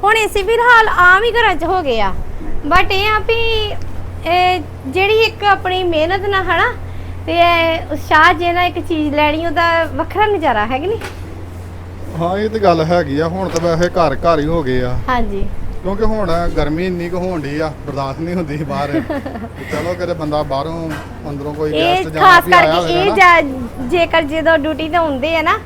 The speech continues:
Speaker 1: ਤੇ ਉਦੋਂ ਇਹਨਾਂ ਨੂੰ ਬੜੀ ਦਿੱਕਤ ਹੁੰਦੀ ਸੀ, ਬੜੀ ਗਰਮੀ ਲੱਗਦੀ ਹੁੰਦੀ ਸੀ, ਕਿਉਂਕਿ ਸਾਰਾ ਦਿਨ ਰਹਿੰਦੇ ਨੇ ਰੋਡ ਤੇ, ਤੇ ਲੁੱਕ ਪੈਂਦੀ ਹੈ ਤੇ ਫਿਰ ਬਹੁਤ ਜ਼ਿਆਦਾ ਗਰਮੀ ਹੁੰਦੀ ਆ।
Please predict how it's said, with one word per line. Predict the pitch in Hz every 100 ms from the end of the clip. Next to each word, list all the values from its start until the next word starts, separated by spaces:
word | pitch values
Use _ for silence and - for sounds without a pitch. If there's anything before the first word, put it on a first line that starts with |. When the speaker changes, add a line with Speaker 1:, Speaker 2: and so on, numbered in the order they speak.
| - - - - -
Speaker 1:
ਤੇ | 277 285
ਉਦੋਂ | 285 294 285 294
ਇਹਨਾਂ | 285
ਨੂੰ | 311
ਬੜੀ | 294 262
ਦਿੱਕਤ | 247 247 247
ਹੁੰਦੀ | 269 277
ਸੀ, | 240 240 233
ਬੜੀ | 226 247 233
ਗਰਮੀ | 233 226
ਲੱਗਦੀ | 233 214 196
ਹੁੰਦੀ | 262 233
ਸੀ, | 247
ਕਿਉਂਕਿ | 254 247
ਸਾਰਾ | 311 311 262
ਦਿਨ | 269 311 294
ਰਹਿੰਦੇ | 277 247 262
ਨੇ | 285 277
ਰੋਡ | 247 226
ਤੇ, | - 247 254 - - - - - - -
ਤੇ | 233 233
ਲੁੱਕ | 233 254 233 233
ਪੈਂਦੀ | 247 233 240 254
ਹੈ |
ਤੇ | 254
ਫਿਰ | 247 247
ਬਹੁਤ | 208 208 233 240
ਜ਼ਿਆਦਾ | 220 202 202 202 208
ਗਰਮੀ | 214 202 202 220
ਹੁੰਦੀ | 262 220
ਆ। | 220